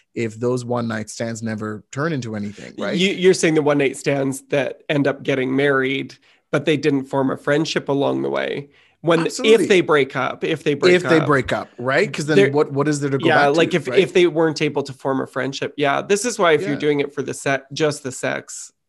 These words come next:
Speaker 1: Mm-hmm.
Speaker 2: uh, or unresolved romantic feelings, it's, it's
Speaker 1: Mm-hmm.
Speaker 2: not gonna work.
Speaker 1: It's not gonna work. Uh,
Speaker 2: Right?
Speaker 1: how
Speaker 2: No.
Speaker 1: can it? How
Speaker 2: No.
Speaker 1: can it? And, and here's the only way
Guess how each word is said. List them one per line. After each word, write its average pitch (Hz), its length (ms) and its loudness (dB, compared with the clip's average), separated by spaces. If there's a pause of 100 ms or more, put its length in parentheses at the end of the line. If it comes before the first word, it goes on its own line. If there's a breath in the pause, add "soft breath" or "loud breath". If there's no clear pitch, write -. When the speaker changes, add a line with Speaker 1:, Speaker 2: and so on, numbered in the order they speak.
(120)
Speaker 1:
Mm-hmm. 139 180 -6
Speaker 2:
uh, 127 60 0
or 143 340 0
unresolved 143 540 -2
romantic 135 460 -6
feelings, 143 520 -2
it's, - 320 -8
it's 131 220 -10
Speaker 1:
Mm-hmm. - 80 -6
Speaker 2:
not 170 140 -4
gonna - 120 -14
work. - 460 -10 (260 soft breath)
Speaker 1:
It's 320 140 -6
not 403 80 -2
gonna 359 100 0
work. 403 160 -2
Uh, 196 60 0
Speaker 2:
Right? 175 120 -2
Speaker 1:
how 220 200 0
Speaker 2:
No. 277 100 -2
Speaker 1:
can 440 120 -4
it? 359 200 -4 (140)
How 151 120 -4
Speaker 2:
No. 214 60 -4
Speaker 1:
can 311 160 -8
it? 180 220 -4
And, 160 120 -2 (200 loud breath)
and 156 100 -6
here's 240 240 -2
the 254 100 -4
only 190 200 0
way 165 220 0